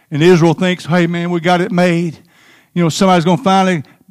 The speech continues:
protect us, and, and everything's all right." But in the middle of that week of seven years, he breaks the contract,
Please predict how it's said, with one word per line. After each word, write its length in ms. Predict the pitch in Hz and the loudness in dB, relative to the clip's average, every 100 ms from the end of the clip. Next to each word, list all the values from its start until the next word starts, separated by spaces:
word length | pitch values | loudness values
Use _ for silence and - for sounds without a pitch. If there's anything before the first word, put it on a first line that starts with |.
| - | -6
protect 480 | 175 - 202 190 175 | -4 0 0 0 -2
us, 260 | 160 135 | -4 -4
and, 140 | 147 147 | -8 -10
and 180 | 156 | -8
everything's 440 | 165 180 180 185 165 | -6 -4 -2 -2 2
all 160 | 190 | 2
right." 400 | 196 196 180 156 - _ _ _ _ _ _ - | 4 2 -2 -6 -16 _ _ _ _ _ _ -4
But 280 | 151 196 - | -4 -4 -8
in 200 | 202 160 | -6 -2
the 60 | 156 | -2
middle 540 | 170 202 180 151 127 120 | 2 2 2 -2 -8 -16
of 200 | 185 156 | -10 -6
that 220 | 147 160 | -4 -2
week 360 | 190 165 151 - | 0 0 -2 -8
of 100 | 143 | -12
seven 360 | - 175 160 160 | -6 -6 -4 -2
years, 560 | 156 151 139 123 - - _ - | -2 -4 -8 -12 -16 -20 _ -8
he 100 | 151 | -4
breaks 480 | 127 165 156 - | 0 0 0 -10
the 100 | - | -12
contract, 760 | 175 156 143 127 139 120 127 - | -8 -6 -6 -6 -14 -16 -20 -20